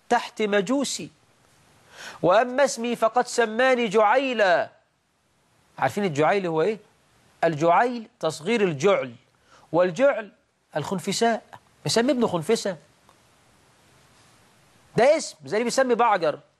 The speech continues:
وزموط، واحد اسمه زموط، شخص اسمه كده ما بيخترعش، دي أسماء. واللي بيسمي ابنه خيشة، دي أسماء. لا حول ولا قوة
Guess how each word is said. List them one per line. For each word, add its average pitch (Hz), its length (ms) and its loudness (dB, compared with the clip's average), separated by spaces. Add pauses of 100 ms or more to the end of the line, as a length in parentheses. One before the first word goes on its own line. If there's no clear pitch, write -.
(1300)
وزموط، 202 840 0 (840)
واحد 185 200 0
اسمه 220 180 -4
زموط، 175 720 0 (1600)
شخص - 560 -2 (920)
اسمه 190 200 0
كده 226 340 2
ما 143 120 -4
بيخترعش، 165 800 0 (320)
دي 220 140 0
أسماء. 240 280 -4 (360)
واللي 170 120 2
بيسمي 226 200 2
ابنه 214 140 0
خيشة، 226 500 2 (760)
دي 214 140 4
أسماء. 285 420 0 (960)
لا 160 80 2
حول 208 260 0
ولا 185 240 4
قوة 185 300 -2